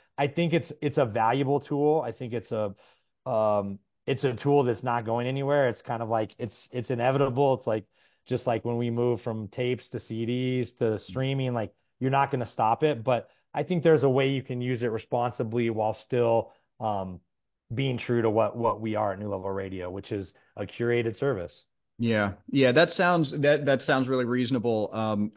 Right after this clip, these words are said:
Speaker 2: for my own business, which is an advertising agency, it has changed the way we prepare for certain things. It's changed the way we do first drafts of certain things,
Speaker 1: Mm-hmm.
Speaker 2: but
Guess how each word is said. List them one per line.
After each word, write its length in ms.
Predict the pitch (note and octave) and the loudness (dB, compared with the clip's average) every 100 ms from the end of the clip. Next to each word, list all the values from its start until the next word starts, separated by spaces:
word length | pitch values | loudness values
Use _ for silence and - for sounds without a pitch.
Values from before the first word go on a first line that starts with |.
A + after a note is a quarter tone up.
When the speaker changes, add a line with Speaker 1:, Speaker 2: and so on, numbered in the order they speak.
| A#2 | -6
Speaker 2:
for 100 | - | 0
my 160 | B2+ B2+ | 2 4
own 160 | F3 D3+ | 2 4
business, 380 | B2 A#2 G#2+ | 2 2 -4
which 120 | G2+ G#2+ | -6 -6
is 100 | G#2 | -2
an 60 | |
advertising 680 | G2+ C3 C3 C3 A2 G2+ G#2+ | 0 2 0 0 -2 0 -2
agency, 640 | G#2 F#2+ G2 - G#2 F#2+ - - _ - | -2 -2 -4 -4 -4 -4 -8 -20 _ -2
it 140 | A#2 | 2
has 220 | B2 G#2 | 2 0
changed 720 | - - E3+ F#3+ G3 D#3+ C#3+ - _ - _ A#2+ | -4 -4 0 2 2 0 -6 -16 _ -20 _ -2
the 100 | A#2+ | 0
way 300 | A2 B2 B2+ | 4 4 4
we 160 | B2 | 2
prepare 560 | A#2+ A2+ - C3+ B2 D3+ | 0 -6 -4 2 4 4
for 140 | E3 | 2
certain 400 | D#3 E3+ E3 D3+ | -2 -2 -2 -2
things. 580 | D3 D3+ D3+ D#3 D3+ - - _ _ _ - | -2 -2 0 -2 -6 -10 -18 _ _ _ -8
It's 180 | - | -8
changed 640 | - - C#3 D3+ D#3 B2+ - | -10 -2 2 4 4 2 0
the 80 | |
way 340 | A#2 A2+ A#2+ A#2 | 2 4 6 4
we 240 | G#2+ G#2+ | 2 0
do 160 | A2+ G#2+ | 0 -4
first 400 | - C3 A#2+ G2 | -2 -4 -4 -4
drafts 720 | G2 F2+ G#2+ A#2 - - - | -2 0 0 -2 -4 -12 -6
of 120 | C3 A#2+ | -6 -2
certain 340 | C#3 C3+ B2 | 2 4 2
things, 600 | C3+ C3 B2+ B2+ A#2+ - _ | 4 2 4 2 -2 -8 _
Speaker 1:
Mm-hmm. 280 | C3 C3 D#3 D#3 | -12 -10 -12 0
Speaker 2:
but 420 | C3+ C3+ B2 - | 4 4 4 0